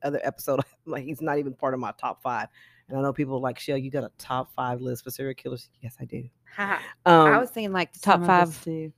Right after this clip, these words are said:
Speaker 1: Yeah.
Speaker 2: that you can cheat on Brad
Speaker 1: No,
Speaker 2: with?
Speaker 1: oh my
Speaker 2: <laughs>
Speaker 1: God,
Speaker 2: That's what
Speaker 1: Stephanie.
Speaker 2: the top five is. Uh,
Speaker 1: <laughs> No.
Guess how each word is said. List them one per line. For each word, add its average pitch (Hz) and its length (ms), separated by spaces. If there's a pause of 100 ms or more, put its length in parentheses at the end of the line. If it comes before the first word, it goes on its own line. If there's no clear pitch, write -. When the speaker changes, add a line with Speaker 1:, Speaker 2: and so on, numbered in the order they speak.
(580)
Speaker 1:
Yeah. 120 380
Speaker 2:
that 180 80
you 160 140
can 160 180
cheat 202 260
on 269 260
Brad 294 280
Speaker 1:
No, 415 60
Speaker 2:
with? 453 200
Speaker 1:
oh 294 140
my 240 240
Speaker 2:
<laughs> 160 200
Speaker 1:
God, 226 420
Speaker 2:
That's - 80
what - 0
Speaker 1:
Stephanie. 277 640
Speaker 2:
the 349 80
top 349 260
five 427 480
is. 254 640
Uh, 196 840
Speaker 1:
<laughs> - 60
No. 285 60